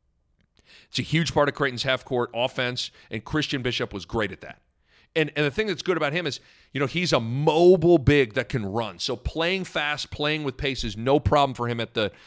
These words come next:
at, at the five spot, which is big because that's an enormous part of how Creighton wants to play.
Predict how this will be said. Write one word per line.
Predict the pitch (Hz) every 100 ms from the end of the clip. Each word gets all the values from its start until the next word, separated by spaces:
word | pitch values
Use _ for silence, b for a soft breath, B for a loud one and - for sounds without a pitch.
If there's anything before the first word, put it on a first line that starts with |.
| b b b
at, | 113 107 _ _ _ - 107 -
at | 117
the | -
five | 117 160 202
spot, | - 123
which | 131 127
is |
big | 120 220 214
because | 147 131
that's | 139 147 -
an | 120 101 -
enormous | 139 135 147 156
part | - 147 135
of | 107
how | 120
Creighton | 120 139 120 110
wants | 110 -
to |
play. | 101 95